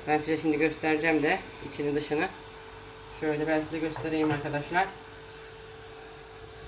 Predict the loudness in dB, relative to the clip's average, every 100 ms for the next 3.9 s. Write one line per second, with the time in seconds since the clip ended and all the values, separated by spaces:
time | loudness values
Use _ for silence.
0 | -8 -4 -2 -4 -6 -10 -10 -10 -10 -12
1 | -10 -10 -10 -10 -10 -10 -10 -10 -6 -4
2 | -4 -2 -4 -4 -10 -10 -12 -12 -10 -10
3 | -10 -10 -10 0 4 6 8 6 2